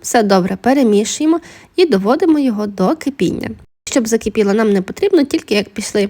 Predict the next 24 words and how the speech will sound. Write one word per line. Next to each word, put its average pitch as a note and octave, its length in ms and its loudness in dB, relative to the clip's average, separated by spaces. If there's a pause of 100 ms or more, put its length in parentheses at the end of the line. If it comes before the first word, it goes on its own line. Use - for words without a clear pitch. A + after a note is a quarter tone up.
(160)
легенькі A3+ 340 2
такі - 200 -6
бульбашки, F3+ 580 -2 (220)
одразу A3+ 440 2
всипаємо G3+ 680 -2
соду A3+ 440 -2 (400)
і E4 100 2
активно D4 460 2
все - 280 -2
перемішуємо. F#3+ 880 0 (120)
Сода A3+ 400 2
повинна A3 380 2
вступити G#3 440 -2
в G3+ 40 -2
реакцію G3+ 480 0
з F#3+ 60 -4
медом G3+ 440 0 (160)
і C#4 220 2 (320)
повинна B3 340 4
бути G3+ 380 0
ось - 200 0
така C4+ 380 0 (160)
біла A#3+ 340 0
пінка. F#3+ 460 0